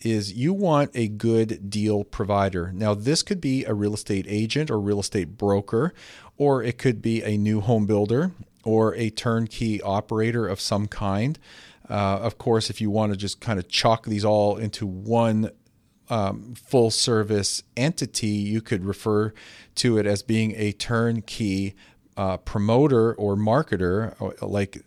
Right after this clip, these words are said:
our company, Norada Real Estate Investments, which is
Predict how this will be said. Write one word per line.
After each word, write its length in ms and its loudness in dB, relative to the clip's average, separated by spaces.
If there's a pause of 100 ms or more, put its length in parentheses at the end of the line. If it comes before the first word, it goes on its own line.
our 200 0
company, 420 -2
Norada 580 2
Real 200 0
Estate 280 -2
Investments, 560 -2
which 220 -4
is 220 -4